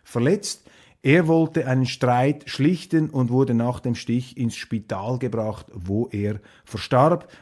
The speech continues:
Laut Stadtpolizei wurde sofort eine Nahbereichsfahndung eingeleitet. Dabei konnte ein tatverdächtiger Jugendlicher aus Eritrea festgenommen werden. Die Hintergründe und der Tathergang sind noch unklar und werden untersucht. Das Quartier steht unter Schock.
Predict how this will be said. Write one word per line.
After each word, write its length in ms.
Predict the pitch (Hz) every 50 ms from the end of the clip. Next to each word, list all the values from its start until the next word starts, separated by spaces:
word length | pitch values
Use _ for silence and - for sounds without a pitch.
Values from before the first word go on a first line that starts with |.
| _
Laut 240 | - 113 113 120 120
Stadtpolizei 920 | - - 117 113 - - - 127 123 127 123 - - 110 107 104 117 107 98
wurde 180 | 104 113 110 104
sofort 380 | 95 127 131 120 123 120 98 113
eine 280 | 107 107 110 107 101 - - - - _
Nahbereichsfahndung 1300 | 107 101 107 110 123 143 143 147 139 131 127 127 127 131 127 127 - - 123 120 120 120 117 117 110 113 -
eingeleitet. 760 | - 113 120 143 156 151 156 147 139 127 131 127 131 - -
Dabei 220 | 117 107 104 110 104
konnte 340 | - 120 113 110 110 110 101
ein 100 | 98 95
tatverdächtiger 840 | - 92 95 101 - - 110 95 101 98 95 - - 101 - 107
Jugendlicher 760 | 92 98 113 113 120 123 - - 107 107 101 - 110 - 95
aus 140 | 95 95 -
Eritrea 680 | - - 98 95 95 92 - 98 101 104 110 107 107 107 - - - - - -
festgenommen 880 | - - 139 156 156 - - - 143 135 131 131 127 135 131 131 127 - - -
werden. 280 | - 131 131 127 107 113
Die 100 | 110 113
Hintergründe 580 | 127 165 185 - 190 151 175 175 175 165 156 151
und 100 | 135 120
der 100 | 123 123
Tathergang 680 | 131 127 139 151 151 147 139 135 127 123 123 127 120 123 - -
sind 240 | - - 131 127 120
noch 240 | 117 104 - - -
unklar 580 | 170 190 220 214 - 180 170 160 156 160 156 151
und 140 | 131 117
werden 260 | 127 127 127 123 123 120
untersucht. 600 | 117 113 - 113 - - 185 220 226 208 - - - - - _ _
Das 180 | 123 123 -
Quartier 480 | - - 117 110 - - 127 131 147 147
steht 420 | - - - 131 127 127 127 -
unter 320 | - 131 127 120 123 - 110
Schock. 440 | - - 165 180 185 - - -